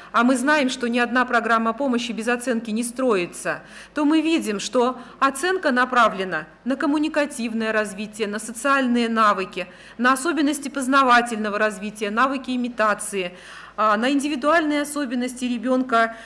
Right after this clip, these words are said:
в частности, его сенсорные предпочтения, то, как он играет, адаптивные навыки. И в том числе среду, которая влияет, тоже может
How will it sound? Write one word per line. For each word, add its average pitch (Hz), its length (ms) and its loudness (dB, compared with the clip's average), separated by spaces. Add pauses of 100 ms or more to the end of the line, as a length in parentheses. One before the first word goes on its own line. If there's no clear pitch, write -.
в - 60 -20
частности, 247 500 -2
его 233 140 -2
сенсорные 233 580 -2
предпочтения, 220 880 -2
то, 302 160 -4
как 302 220 -2
он 262 180 2
играет, 214 540 2
адаптивные 208 760 -2
навыки. 170 540 -4 (260)
И 247 80 -6
в 240 80 -8
том 370 160 0
числе 269 340 -2
среду, 254 380 -2
которая 277 460 0
влияет, 233 720 0
тоже 277 380 -2
может 254 420 0